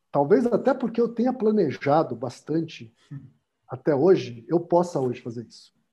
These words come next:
Speaker 2: Uhum.
Speaker 1: né? Planejei bastante pra que hoje eu tenha uma, uma margem de erro, né? Que eu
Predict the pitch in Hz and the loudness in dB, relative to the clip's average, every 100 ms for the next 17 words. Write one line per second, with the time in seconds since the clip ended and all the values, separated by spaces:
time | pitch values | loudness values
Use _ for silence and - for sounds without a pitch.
0 | _ _ 131 120 123 156 190 - - _ | _ _ -18 -14 -8 -6 -6 -10 -20 _
1 | _ - 120 117 147 160 - - 220 247 | _ -14 -12 -6 -4 -2 -4 0 2 4
2 | 240 233 202 175 165 160 156 147 156 - | 2 -2 -6 -4 -4 -4 -2 -2 -6 -6
3 | 156 160 160 160 _ _ _ _ _ 151 | -4 -2 -4 -6 _ _ _ _ _ -14
4 | 147 143 139 131 127 135 143 135 135 147 | -10 -6 -6 -8 -10 -6 -6 -4 -2 4
5 | 175 151 131 127 113 131 156 156 117 113 | 4 4 0 -2 0 4 6 6 2 -6
6 | _ _ _ _ _ _ _ _ _ _ | _ _ _ _ _ _ _ _ _ _
7 | _ _ - 127 143 160 - _ _ _ | _ _ -12 -6 -4 -6 -10 _ _ _
8 | _ _ _ 131 123 | _ _ _ -10 -10